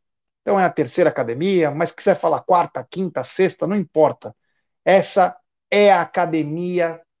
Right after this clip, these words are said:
mais aguerrida da nossa história. É aquela academia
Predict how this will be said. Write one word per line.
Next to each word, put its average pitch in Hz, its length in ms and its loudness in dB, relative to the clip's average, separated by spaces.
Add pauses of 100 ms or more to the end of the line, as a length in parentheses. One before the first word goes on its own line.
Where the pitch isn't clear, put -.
(640)
mais 208 720 0
aguerrida 170 760 4
da 160 160 4
nossa 165 260 -4
história. 123 500 -4 (280)
É 151 80 0
aquela 185 320 4
academia 180 920 -2